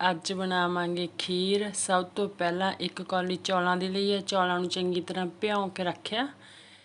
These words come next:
ਪੈਨ ਗਰਮ ਹੋ ਚੁੱਕਿਆ। ਸਭ ਤੋਂ ਪਹਿਲਾਂ ਦੋ ਕੱਪ ਦੁੱਧ ਦੇ ਪਾਵਾਂਗੇ।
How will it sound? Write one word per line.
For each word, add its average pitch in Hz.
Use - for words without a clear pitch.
ਪੈਨ 185
ਗਰਮ 180
ਹੋ 180
ਚੁੱਕਿਆ। 180
ਸਭ 185
ਤੋਂ 208
ਪਹਿਲਾਂ 185
ਦੋ 180
ਕੱਪ 175
ਦੁੱਧ 165
ਦੇ 208
ਪਾਵਾਂਗੇ। 208